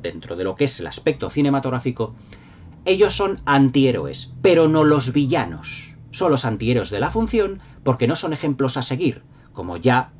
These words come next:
en muchas películas de cine negro se nos puso, no pudo exponer, incluso en cine de gángster. Pero el auténtico villano es el alcaide de la función.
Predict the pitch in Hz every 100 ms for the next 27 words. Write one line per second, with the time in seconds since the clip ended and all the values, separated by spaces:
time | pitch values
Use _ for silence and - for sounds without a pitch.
0 | - 87 87 98 135 - 117 110 87 87
1 | 127 120 117 117 127 - - 104 95 -
2 | 131 123 123 - 101 - 123 123 - 123
3 | 127 92 92 92 90 123 98 117 110 -
4 | 73 - - - - - - 139 127 120
5 | 131 131 160 156 156 156 147 147 - 160
6 | 156 160 120 104 104 160 120 107 113 -
7 | - 101 107 90 - 87 85 73